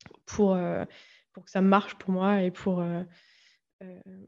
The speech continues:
comment dire ? Pour avancer, en fait. Donc, heu, ça m'a beaucoup aidée, justement, déjà de comprendre ça, de me dire, heu : « Ok, c'est, c'est la petite voix du trouble alimentaire qui vient me parler et, heu, qui vient un peu me, me tourmenter. »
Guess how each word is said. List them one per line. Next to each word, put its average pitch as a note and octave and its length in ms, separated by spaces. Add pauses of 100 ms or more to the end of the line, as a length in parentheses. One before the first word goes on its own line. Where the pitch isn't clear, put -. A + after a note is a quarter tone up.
(260)
comment F#3 220
dire ? F#3 300
Pour G3+ 140
avancer, F#3+ 380
en F#3+ 100
fait. - 340 (600)
Donc, G3 400
heu, F#3 320
ça G3 160
m'a F#3 200
beaucoup F#3+ 340
aidée, G3+ 220
justement, G3 400
déjà G3 220
de G3 60
comprendre F#3 400
ça, G3 240 (100)
de F#3 160
me F#3 100
dire, F#3 220
heu : « F3 160 (760)
Ok, F#3 140 (180)
c'est, F3+ 500 (460)
c'est - 180
la G3 100
petite G#3+ 240
voix G#3 200
du G3+ 100
trouble G#3 260
alimentaire G3+ 720
qui - 160
vient G3 160
me G3 100
parler G#3 720
et, F#3+ 200
heu, F#3 200
qui F#3+ 200
vient G3 180
un G3 80
peu G3 140
me, F#3+ 260
me F#3 160
tourmenter. » G3+ 640